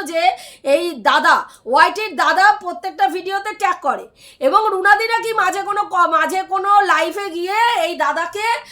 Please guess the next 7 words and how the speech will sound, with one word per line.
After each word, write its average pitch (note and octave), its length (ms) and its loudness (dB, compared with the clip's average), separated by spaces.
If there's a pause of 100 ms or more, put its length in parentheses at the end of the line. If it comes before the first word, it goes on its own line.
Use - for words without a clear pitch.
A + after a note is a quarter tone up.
(200)
আম, C4 380 -2
আমাদের, C#4 600 0
আহ, A#3 220 -2
সঞ্জয় C4+ 400 -2
দারের, E4 300 -2 (320)
দাকে C4 220 2
নাকি E4+ 220 -6